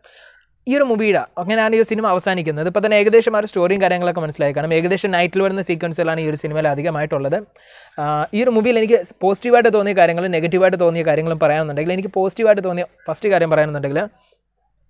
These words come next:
ഈ ഒരു സ്റ്റോറിയുടെ കണ്ടന്റാണ്. നമ്മൾ ഒരുപാട് ഹോളിവുഡ് മൂവീസിലും ഈ ഒരു, ആ, സാത്താനിക് സ്ലേവ് എന്ന് പറയുന്ന കണ്ടന്റ് കണ്ടിട്ടുണ്ട്. But അതിൽ വളരെ ഡിഫറന്റ് ആയിട്ട് ഈ ഒരു മൂവി കാണിച്ചിട്ടുണ്ട്. നമ്മൾ പ്രതീക്ഷിക്കാൻ പറ്റാത്ത രീതിയിൽ ഒരു സാത്താനിക് സ്ലേവ് ആണെന്നുള്ളൊരു കാര്യം നമുക്ക്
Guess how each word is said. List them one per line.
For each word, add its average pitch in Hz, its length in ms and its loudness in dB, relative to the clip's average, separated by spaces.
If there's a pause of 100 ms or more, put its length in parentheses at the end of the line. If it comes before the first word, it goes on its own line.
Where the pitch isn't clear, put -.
(200)
ഈ 190 60 2
ഒരു 175 80 -4
സ്റ്റോറിയുടെ 180 440 0
കണ്ടന്റാണ്. 156 480 -2 (380)
നമ്മൾ 185 140 0 (180)
ഒരുപാട് 233 340 4
ഹോളിവുഡ് 208 440 2
മൂവീസിലും 202 440 -4
ഈ - 80 0
ഒരു, 196 100 2 (260)
ആ, - 20 6 (240)
സാത്താനിക് 202 500 -2
സ്ലേവ് 196 200 -2
എന്ന് 190 80 -2
പറയുന്ന 185 200 -4
കണ്ടന്റ് 156 320 0
കണ്ടിട്ടുണ്ട്. 147 360 -4 (120)
But 190 160 -2
അതിൽ 214 240 4
വളരെ 214 220 4 (100)
ഡിഫറന്റ് 240 380 2
ആയിട്ട് 208 180 4
ഈ - 60 0
ഒരു 180 80 -4
മൂവി 170 200 -4
കാണിച്ചിട്ടുണ്ട്. 151 500 -6
നമ്മൾ 165 120 -4 (100)
പ്രതീക്ഷിക്കാൻ 190 520 -2
പറ്റാത്ത 165 300 0
രീതിയിൽ 143 220 -4 (440)
ഒരു 202 160 0
സാത്താനിക് 233 580 2
സ്ലേവ് 208 260 2
ആണെന്നുള്ളൊരു 208 380 0
കാര്യം 196 180 0
നമുക്ക് 190 180 -6